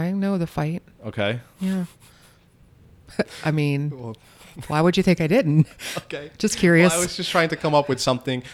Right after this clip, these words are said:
Speaker 2: What is something that some people, there are people out there who think it,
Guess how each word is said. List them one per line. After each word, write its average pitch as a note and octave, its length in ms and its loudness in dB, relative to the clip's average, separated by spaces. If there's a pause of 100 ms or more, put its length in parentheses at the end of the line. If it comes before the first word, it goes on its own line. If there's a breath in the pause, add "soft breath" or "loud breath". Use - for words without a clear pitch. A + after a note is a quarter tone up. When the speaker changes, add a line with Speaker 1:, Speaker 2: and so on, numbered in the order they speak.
(100 loud breath)
Speaker 2:
What - 140 4
is E3+ 140 6
something E3 340 0
that C#3 160 0
some C3 200 -4
people, B2+ 520 -4 (600 loud breath)
there A#2 220 -2
are B2 140 6
people B2 380 -4
out A#2+ 140 -2
there A#2 200 -2
who G#2 120 -8
think A#2 340 -6
it, F#2 180 -6